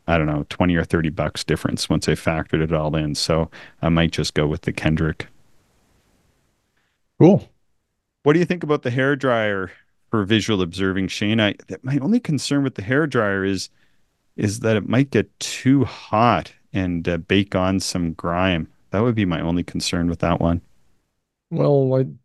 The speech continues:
Speaker 2: yeah, like, I don't think you would blow it right onto the, the lens. I think you'd just do it to the, like, kind of the O T A or the lens cell.
Speaker 1: Mm-hmm.
Speaker 2: Or am I wrong on that?
Speaker 1: I don't,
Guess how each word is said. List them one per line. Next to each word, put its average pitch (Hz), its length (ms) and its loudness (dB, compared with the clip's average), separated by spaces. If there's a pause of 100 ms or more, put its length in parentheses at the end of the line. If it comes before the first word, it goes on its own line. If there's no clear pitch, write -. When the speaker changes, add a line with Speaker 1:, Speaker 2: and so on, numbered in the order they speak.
Speaker 2:
yeah, 131 380 2 (400)
like, 131 280 -4
I 156 40 6
don't 151 180 4
think 123 160 -2
you 123 120 0
would 101 220 -2
blow 113 220 0
it 107 120 -2
right 110 200 -2
onto 104 240 -4
the, 101 420 2 (600)
the 107 60 0
lens. 98 440 2
I 104 80 0
think 104 220 -4
you'd 101 100 -2
just - 220 -4
do 104 120 2
it 98 120 0
to 101 120 0
the, 101 360 0 (560)
like, - 160 -4
kind 101 180 0
of 95 60 -2
the 98 140 0
O 98 100 0
T 101 240 -2
A 101 140 2
or 104 100 0
the 95 100 -6
lens 98 280 -4
cell. 101 460 -2 (200)
Speaker 1:
Mm-hmm. 101 320 -6
Speaker 2:
Or 107 160 2
am 104 80 -2
I 101 40 -4
wrong 104 320 2
on 101 180 -2
that? 101 300 -2 (840)
Speaker 1:
I 185 100 2
don't, 220 240 0